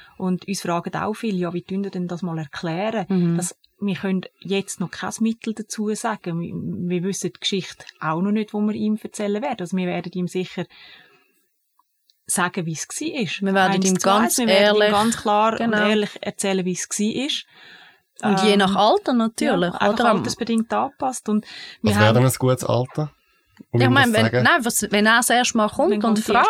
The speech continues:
Speaker 1: Frage,
Speaker 2: oder?
Speaker 1: ja.
Speaker 2: Wenn er das erste Mal irgendwie fragt, oder: "Wieso habe ich keinen Papi?" oder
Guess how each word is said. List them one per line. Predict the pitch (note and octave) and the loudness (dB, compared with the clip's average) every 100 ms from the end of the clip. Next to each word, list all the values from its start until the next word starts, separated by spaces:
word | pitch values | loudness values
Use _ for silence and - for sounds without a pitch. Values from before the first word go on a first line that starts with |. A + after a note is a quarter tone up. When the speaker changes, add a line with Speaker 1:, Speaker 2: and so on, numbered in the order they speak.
| C4+ | 2
Speaker 1:
Frage, | A3+ C4+ | 0 0
Speaker 2:
oder? | A3+ B3+ | 2 2
Speaker 1:
ja. | A#3 | 4
Speaker 2:
Wenn | A3 | 4
er | |
das | A3+ A3+ | 4 6
erste | A#3+ - | 4 4
Mal | A#3+ A3+ | 2 4
irgendwie | A3 A3 A3 G#3 | 2 2 2 0
fragt, | A#3 C#4+ F4+ - A3+ | 2 4 4 0 0
oder: | A3 A3 | 0 0
"Wieso | G#3+ G3+ G#3+ G#3 | 0 2 2 2
habe | G3 | 0
ich | F#3 - | -2 -4
keinen | - F#3+ | -4 2
Papi?" | B3+ D#4 - B3+ | 2 2 2 0
oder | G#3 | 0